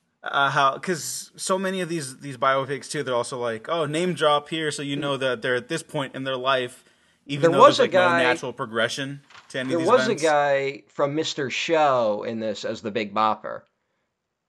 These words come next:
Speaker 2: uh, who might be, who's literally probably only famous because he died in a plane crash.
Speaker 1: Aw.
Speaker 2: 'Cause fucking he had one song. <laughs>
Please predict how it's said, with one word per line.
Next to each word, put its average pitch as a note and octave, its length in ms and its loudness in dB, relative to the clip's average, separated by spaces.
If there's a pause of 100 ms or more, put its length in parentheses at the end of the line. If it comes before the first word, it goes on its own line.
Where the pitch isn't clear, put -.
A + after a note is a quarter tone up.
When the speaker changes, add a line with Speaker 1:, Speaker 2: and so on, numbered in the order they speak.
(240)
Speaker 2:
uh, C#2+ 320 -12 (400)
who D3+ 100 -8
might E3 240 4
be, D#3+ 220 0
who's D#3 340 -4
literally F3 400 6
probably D3 260 4
only C3+ 200 0
famous B2+ 300 -4
because A#2 200 -6
he A2 60 -4
died G2+ 300 -2
in G2 60 -8
a E2+ 40 -8
plane G2 300 -6
crash. F#2 340 -10 (640)
Speaker 1:
Aw. A2+ 760 -6 (380)
Speaker 2:
'Cause A2 200 -10 (200)
fucking C#3+ 320 -2
he C3 60 -4
had B2 140 -4
one C3+ 260 2
song. C#3 760 -4
<laughs> - 80 -20